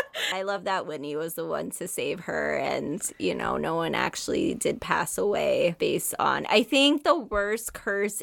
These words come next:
is Nell's. I feel like that is th-, the wor-, besides Prez, I mean, Prez is pretty rough too, 'cause she could kill someone when she turns into a big crazy spider.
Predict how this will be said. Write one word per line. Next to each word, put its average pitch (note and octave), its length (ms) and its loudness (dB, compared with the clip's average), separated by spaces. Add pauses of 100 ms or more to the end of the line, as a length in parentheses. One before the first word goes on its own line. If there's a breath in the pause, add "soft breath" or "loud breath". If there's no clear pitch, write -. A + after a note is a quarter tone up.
is G3 560 2 (100)
Nell's. F#3 600 4 (160)
I F3+ 240 8
feel G3 460 4
like F#3 400 6
that E3+ 200 4
is F#3 220 6
th-, F3+ 100 -8 (640)
the G3 200 6
wor-, F#3 540 4
besides A#3+ 720 8
Prez, G#3+ 460 4
I G#3+ 100 2
mean, G#3 180 0
Prez G3 320 2
is A3+ 180 0
pretty A#3+ 340 0
rough F#3+ 300 4
too, G3 360 4
'cause A3 180 4
she F#3+ 140 0
could G3+ 180 2
kill F#3+ 260 6
someone A#3 680 4
when G3+ 120 0
she G#3+ 140 -4
turns F3 320 -6
into F3+ 240 0
a F#3 80 8
big - 520 0
crazy F3+ 440 0
spider. G3 560 4